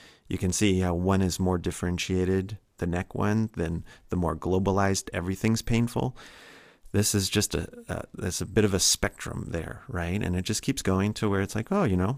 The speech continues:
somewhere way over on the spectrum at the other side, it's like, oh, you know, feel a few things that are uncomfortable, but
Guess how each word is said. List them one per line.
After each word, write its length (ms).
somewhere 380
way 360
over 220
on 140
the 80
spectrum 420
at 80
the 60
other 160
side, 340
it's 120
like, 140
oh, 100
you 140
know, 160
feel 240
a 60
few 180
things 300
that 80
are 100
uncomfortable, 640
but 240